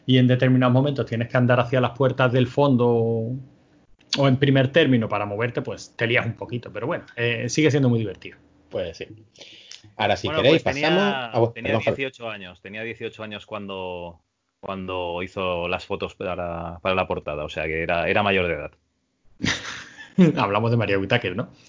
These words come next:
Speaker 3: Hombre, por supuesto, el, el pavo ese habría treinta, <laughs> por lo
Speaker 2: Estuvo,
Speaker 3: menos.
Speaker 2: estuvo a punto de hacerse un Tracy Lords, ¿no?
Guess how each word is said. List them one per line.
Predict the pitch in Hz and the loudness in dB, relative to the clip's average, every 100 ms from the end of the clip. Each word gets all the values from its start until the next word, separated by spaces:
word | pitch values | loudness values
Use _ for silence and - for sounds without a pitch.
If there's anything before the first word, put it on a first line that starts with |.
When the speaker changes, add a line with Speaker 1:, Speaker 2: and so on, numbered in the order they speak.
| _ - | _ -8
Speaker 3:
Hombre, | 101 101 | 0 2
por | 107 | 2
supuesto, | 104 101 110 117 | 2 2 4 4
el, | 113 - | 4 2
el | 180 151 - | 0 -2 2
pavo | 131 113 113 | 2 4 2
ese | - 139 113 | 4 4 4
habría | 110 113 117 117 110 - | 2 0 2 2 0 -2
treinta, | - 131 131 98 - 160 | -2 -2 -2 -6 -4 -8
<laughs> | - 165 | -8 -6
por | 143 120 | -2 2
lo | |
Speaker 2:
Estuvo, | 120 127 | 4 8
Speaker 3:
menos. | 117 113 | 6 6
Speaker 2:
estuvo | 98 117 | 4 6
a | 117 | 6
punto | 123 123 | 6 4
de | |
hacerse | 117 110 | 4 0
un | 104 | -4
Tracy | 110 110 101 | -2 -4 -2
Lords, | 98 90 90 | -2 -2 -4
¿no? | 131 | -12